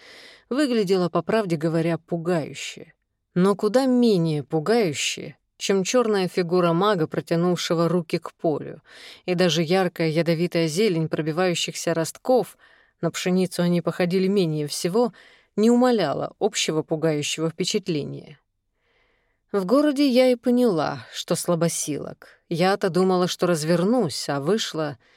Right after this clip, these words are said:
пришлось подрабатывать, и не всегда законно.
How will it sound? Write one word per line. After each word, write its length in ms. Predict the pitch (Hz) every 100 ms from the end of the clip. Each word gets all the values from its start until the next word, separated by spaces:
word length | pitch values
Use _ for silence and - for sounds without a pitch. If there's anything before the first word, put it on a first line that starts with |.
| _ _
пришлось 380 | - 220 - 330
подрабатывать, 760 | - 156 165 180 262 156 143
и 40 | 160
не 120 | 160
всегда 360 | 147 151 170 208
законно. 600 | 147 - 139 135 147